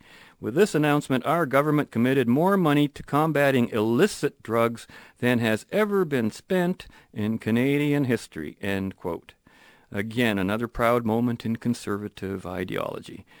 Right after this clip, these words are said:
We outspent everyone. Mm-hmm. Yeah, we believe in less government and individual rights. Yeah, sure you do. And Federal Minister of Health Tony Clement, uh, meet Ontario Premier Dalton McGuinty.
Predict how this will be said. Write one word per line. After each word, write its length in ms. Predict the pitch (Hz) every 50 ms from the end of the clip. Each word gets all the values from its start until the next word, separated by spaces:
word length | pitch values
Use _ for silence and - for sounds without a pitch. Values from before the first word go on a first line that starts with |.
| - _ _
We 140 | - - 120
outspent 600 | 113 113 127 - - - - 127 127 151 170 - -
everyone. 640 | 185 190 170 160 139 113 110 101 87 78 - - - _ _ -
Mm-hmm. 180 | - 113 131 98 - - _ _ -
Yeah, 240 | - 110 110 98 - -
we 140 | - 107 117
believe 280 | 120 120 120 135 135 123
in 100 | 117 110
less 160 | 123 127 -
government 380 | - 127 127 123 120 123 120 117
and 80 | 117
individual 480 | 120 123 117 107 117 117 110 110 107 104
rights. 280 | 104 98 92 90 -
Yeah, 200 | - 95 92 90
sure 180 | - - - 104
you 100 | - -
do. 180 | - - 98 - _ _ - - - - - - - - - - - _ _ _
And 360 | - 123 120 120 120 120 117 -
Federal 300 | - 135 127 123 113 113
Minister 360 | 120 120 120 110 - - 110
of 60 | 104
Health 200 | 104 117 110 - -
Tony 220 | - 117 113 110
Clement, 520 | - - 113 110 113 110 110 113 - - - - - -
uh, 220 | - - - -
meet 260 | 107 113 123 120 -
Ontario 560 | 101 95 92 90 - 107 92 87 - 50 - -
Premier 400 | - - 87 73 - 85 80 -
Dalton 300 | 85 85 - - - 87
McGuinty. 500 | 87 82 107 110 107 - 107 82 82